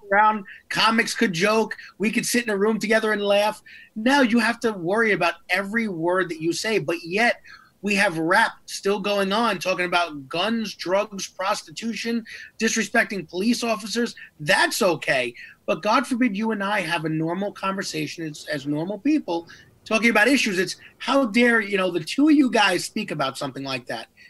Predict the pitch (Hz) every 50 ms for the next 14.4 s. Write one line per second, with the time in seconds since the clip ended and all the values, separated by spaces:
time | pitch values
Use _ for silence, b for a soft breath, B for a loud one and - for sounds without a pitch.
0 | b b - - 240 214 - - 294 269 247 - - - 190 180 180 208 226 208
1 | 165 147 143 135 147 175 202 220 226 220 202 185 196 180 165 175 170 156 - -
2 | 151 151 143 131 120 - - 156 156 160 208 - - - - 143 135 131 131 127
3 | b b b b b b - 196 202 196 196 196 175 175 165 156 170 156 - -
4 | 165 175 175 - 190 151 - - 165 156 147 - - - 196 202 185 170 156 151
5 | 147 147 147 B B B B B B B - 196 202 233 240 233 196 - 196 160
6 | 170 196 202 190 156 127 113 - - 160 175 - 202 196 190 180 170 151 165 147
7 | 131 127 123 - - - 165 156 143 139 151 160 170 175 170 165 156 160 165 165
8 | 160 156 143 131 - - 175 165 160 175 175 175 170 165 165 156 147 151 151 151
9 | 151 143 - B B B B B B - 165 170 180 175 160 165 160 160 160 165
10 | 180 175 156 - 190 170 147 - 156 156 170 165 151 143 131 127 - 151 135 -
11 | - - - 165 156 165 175 175 170 165 156 151 - 151 143 - - 160 165 185
12 | 226 208 127 107 _ b b b b b 175 180 170 170 240 247 247 - 285 269
13 | 269 262 254 - - 226 208 202 190 208 220 226 214 190 - - 220 - - 214
14 | 214 202 190 185 190 208 233 240